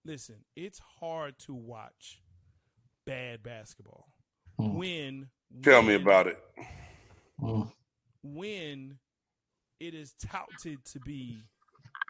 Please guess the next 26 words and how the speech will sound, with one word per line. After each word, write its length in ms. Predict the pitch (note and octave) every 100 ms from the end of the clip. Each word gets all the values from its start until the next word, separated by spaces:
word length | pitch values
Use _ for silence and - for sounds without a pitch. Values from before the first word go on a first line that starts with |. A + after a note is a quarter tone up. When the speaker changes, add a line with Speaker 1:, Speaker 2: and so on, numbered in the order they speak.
| - -
Speaker 1:
the 120 | C#3
best 460 | - D#3 D#3 A#2+ -
basketball. 680 | A#2+ A2 - G#2+ G#2 F#2+ _ _ _ _ _ _ _ -
Speaker 2:
Mm. 520 | A2+ C#3 C#3 G2 - - - _ _ _ _ _ -
Mm. 720 | A#2+ C#3 D3+ C#3+ A2 F#2+ F#2 - _ _ _ - - - - - - _ - B2
Speaker 3:
That's 300 | D3 D#3+ D3
Speaker 2:
Mm. 380 | A2+ F#2+ F#2 F2 - -
Speaker 3:
man, 200 | F2+ A2 G#2
somebody 260 | - A2
put, 160 | G2+ G2
say 220 | - F2+
preach 420 | - B2+ A2+ -
on 140 | F2 F#2+
that 200 | G#2+ F#2
one, 100 | E2+
'cause, 280 | G2 F2
uh, 260 | F#2 F2+ F2 F2+
Speaker 2:
Mm. 680 | A#2+ C3 D3 D3 C#3+ B2+
Speaker 3:
yeah, 60 | G#2+
you 100 | G2
told 200 | F3 C#3
the 60 | G#2+
truth 280 | - C#3
on 140 | A#2 G2
that, 160 | F#2+
bro. 320 | F2 G2+ G#2